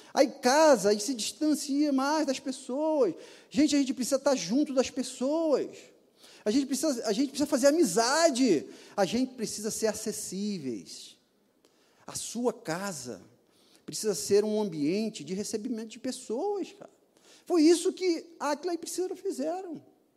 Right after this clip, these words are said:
Áquila e Priscila, nós vamos ver daqui a pouco, eles foram líderes em Éfeso, eles foram líderes em Coríntios, eles foram líderes em Roma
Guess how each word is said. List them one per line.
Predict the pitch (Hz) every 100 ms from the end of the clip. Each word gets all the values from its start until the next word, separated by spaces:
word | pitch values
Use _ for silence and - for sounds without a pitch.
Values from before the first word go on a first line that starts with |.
| _ _ _ _ _ _ _ _ _ _ _ _ _ _ _ _ -
Áquila | 294 311
e | 294
Priscila, | 233 302 330
nós | 269 208
vamos | 277 190
ver | 269
daqui | 262 240
a | -
pouco, | - 262 277 - - -
eles | 254 262
foram | 294 302 226
líderes | 185 277 320 208 143 113 - - _ 196
em | 233
Éfeso, | 202 320 320 254 135 139 104 - _ -
eles | 240 214
foram | 330 339
líderes | 226 320 320 247
em |
Coríntios, | 247 254 262 330
eles | 269
foram | 320 330
líderes | 269 311 302
em | 339
Roma | 226 254 359 392 254